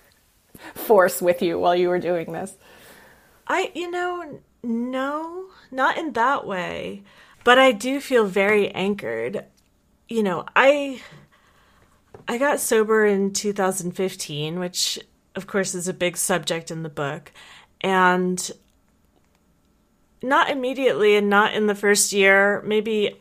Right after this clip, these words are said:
Speaker 2: you know, a couple years after, I felt like my sense of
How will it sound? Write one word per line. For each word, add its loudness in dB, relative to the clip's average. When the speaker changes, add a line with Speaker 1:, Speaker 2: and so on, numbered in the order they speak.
Speaker 2:
you -2
know, 0
a 0
couple -4
years -2
after, -6
I 0
felt 2
like 0
my -4
sense -4
of -6